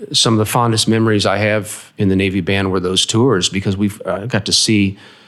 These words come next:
I've been in every, I've been in all fifty states. I've probably played, um, and I'm not, don't mean to brag to say that, everybody in the band can say this, that w-, I've played in every city over thirty thousand people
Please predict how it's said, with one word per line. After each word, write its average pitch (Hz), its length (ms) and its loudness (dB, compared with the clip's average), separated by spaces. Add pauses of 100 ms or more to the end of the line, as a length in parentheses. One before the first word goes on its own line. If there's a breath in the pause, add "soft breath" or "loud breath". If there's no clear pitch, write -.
(200 loud breath)
I've 101 120 -2
been 113 100 2
in 104 80 2
every, 107 240 0 (260)
I've 110 140 0
been 110 140 2
in 101 60 2
all 104 120 0
fifty 117 280 -2
states. 127 580 0 (160)
I've 110 180 -2
probably 107 240 2
played, 110 480 0 (640 loud breath)
um, 98 720 0
and 110 140 0
I'm 107 120 0
not, 110 200 -2 (600)
don't 117 200 0
mean 120 160 2
to 104 100 -2
brag 110 380 0
to 98 80 0
say 98 160 0
that, 107 160 2
everybody 113 340 2
in 107 60 0
the 104 80 0
band 95 240 -2
can 95 100 -2
say 92 180 2
this, 92 220 0
that 104 80 0
w-, 98 180 -2
I've 117 260 -4
played 113 260 0
in 104 80 2
every 110 360 0
city 117 540 2
over 110 220 2
thirty 110 300 0
thousand 117 320 0
people 120 360 -4